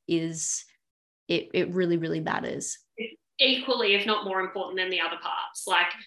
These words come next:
Speaker 2: you, you can come in being, as you said, the leanest, shreddest, like, ticking all the physical boxes.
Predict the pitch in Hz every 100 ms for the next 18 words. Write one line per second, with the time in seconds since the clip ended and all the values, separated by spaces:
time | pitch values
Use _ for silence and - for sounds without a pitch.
0 | _ 202 202 208 240 262 269 240 220 202
1 | 196 190 165 202 190 190 185 170 180 185
2 | 185 180 170 175 180 175 190 190 185 -
3 | - - - - 196 180 175 175 175 -
4 | - - 151 190 170 - - - 240 226
5 | 214 202 220 226 214 190 190 - 214 220
6 | 202 - 185 190 - 175 - -